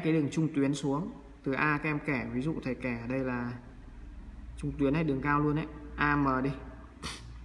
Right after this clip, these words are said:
A M, đấy. Và các em lấy hai phần ba của nó. Hai phần ba là cái điểm này này. Từ điểm này các em gióng thẳng lên thì các em sẽ được,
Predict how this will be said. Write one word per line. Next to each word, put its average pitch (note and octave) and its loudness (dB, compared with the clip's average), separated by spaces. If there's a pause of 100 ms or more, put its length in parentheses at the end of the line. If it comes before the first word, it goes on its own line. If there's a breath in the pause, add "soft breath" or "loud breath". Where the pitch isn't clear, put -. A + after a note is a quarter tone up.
(1080)
A C#3 -2
M, C3+ 4 (540)
đấy. A#2+ -2 (840 loud breath)
Và D3 2
các E3+ 4
em E3+ 8
lấy D3+ 8
hai F3+ 6
phần C#3+ 2
ba D3+ 4
của B2 -2
nó. A2+ -2 (560)
Hai D3 0
phần C3 -2
ba C3+ 2
là B2+ 0
cái C3 -2
điểm C3 2
này A2+ -4
này. A2+ -6 (460)
Từ D3+ 8
điểm C#3+ 8
này C3 2
các B2 -4
em C#3+ 2
gióng C#3 2
thẳng B2+ 2
lên C3 2
thì B2 -4
các C3+ -4
em C3 -2
sẽ - -4
được, C3 -2